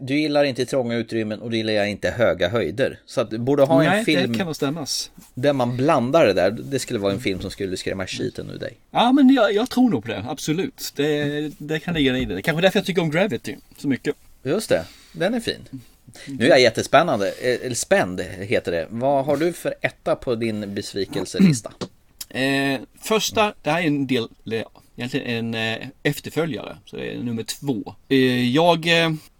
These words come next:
Speaker 2: tyckte första var en ny tänd-, en ny tänd-, ny tändning, men den, den gick tillbaka till, tycker jag, och höll en bra nivå på den.
Speaker 1: Mhm.
Speaker 2: Och jag hoppades jag skulle få något liknande i tvåan faktiskt. Men det fick jag inte. Jag fick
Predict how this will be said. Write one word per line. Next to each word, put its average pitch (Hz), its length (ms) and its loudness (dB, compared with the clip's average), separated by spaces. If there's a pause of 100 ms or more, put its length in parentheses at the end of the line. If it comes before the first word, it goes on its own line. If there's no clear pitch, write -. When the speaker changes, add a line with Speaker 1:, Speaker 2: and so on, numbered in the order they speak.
Speaker 2:
tyckte 147 300 -2
första 143 340 -4
var 117 160 -2
en 120 80 0
ny 123 140 2
tänd-, 139 280 -2
en 127 60 4
ny 127 120 4
tänd-, 117 260 -6
ny 131 120 0
tändning, 139 300 -2
men 143 200 -4
den, 151 180 4
den 147 200 4
gick 156 140 -2
tillbaka 143 520 -2
till, - 360 -4
tycker - 280 -12
jag, 107 240 -12
och 113 160 -8
höll 107 140 -4
en 107 120 -4
bra 104 360 -8
nivå 120 480 -2
på - 240 -12
den. - 160 -16 (200)
Speaker 1:
Mhm. 113 160 -8
Speaker 2:
Och 127 60 -2
jag 120 80 -6
hoppades 143 540 -4
jag 107 80 -12
skulle 113 160 -8
få - 160 -6
något 104 160 -8
liknande 127 500 0
i 95 40 -8
tvåan 120 420 -8
faktiskt. - 580 -14
Men 135 480 2
det 175 500 -4
fick - 440 -8
jag 101 80 0
inte. 92 200 -6
Jag 156 180 -2
fick - 400 -8